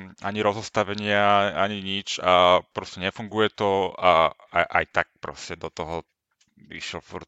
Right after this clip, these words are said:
to isté. A potom ešte také nezmyselné niektoré striedania, že dá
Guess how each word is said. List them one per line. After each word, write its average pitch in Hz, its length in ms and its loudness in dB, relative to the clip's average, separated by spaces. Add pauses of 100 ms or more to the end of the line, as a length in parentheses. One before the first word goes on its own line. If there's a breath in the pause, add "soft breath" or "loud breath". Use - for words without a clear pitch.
to 90 80 -6
isté. 82 400 -4 (560 loud breath)
A - 80 -4
potom 104 320 -2
ešte 98 240 -4
také 101 320 0 (240)
nezmyselné 101 720 -2
niektoré 95 320 -4
striedania, 98 720 -2
že 92 300 -2 (1120 loud breath)
dá 98 240 4